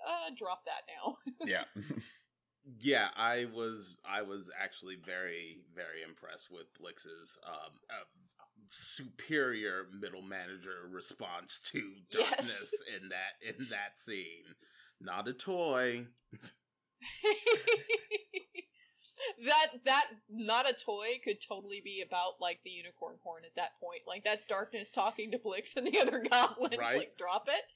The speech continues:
Speaker 2: Yeah.
Speaker 1: Drop it." <laughs> So, Leonard, what are, what are your thoughts about, uh, Blunder and Pox and Blix and so on, the goblins?
Speaker 3: Uh, I don't think that Blunder gets, uh,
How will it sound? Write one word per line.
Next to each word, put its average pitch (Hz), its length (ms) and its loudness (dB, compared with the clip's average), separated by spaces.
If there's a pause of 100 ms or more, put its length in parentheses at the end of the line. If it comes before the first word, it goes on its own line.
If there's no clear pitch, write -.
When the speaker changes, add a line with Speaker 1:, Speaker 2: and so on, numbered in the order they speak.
(220)
Speaker 2:
Yeah. - 60 -4
Speaker 1:
Drop 208 260 6
it." 294 460 2 (260)
<laughs> 339 260 -2 (3500)
So, 226 160 2
Leonard, 226 360 -2
what 208 140 -4
are, 214 220 -4
what 220 140 -4
are 240 40 -2
your 233 180 -6
thoughts 214 340 -6
about, 180 320 -4 (160)
uh, 175 240 -10
Blunder 180 400 -14
and 165 80 -18 (320)
Pox 175 400 -8
and 156 120 -10 (320)
Blix - 600 -14
and - 100 -20 (460)
so - 80 -14
on, - 320 -14
the 170 60 -12
goblins? 202 520 -10 (160)
Speaker 3:
Uh, - 180 -2 (380)
I 156 180 6
don't 254 260 -2
think 175 200 0
that 175 220 2
Blunder 123 360 0
gets, 113 360 -8 (140)
uh, 107 180 -4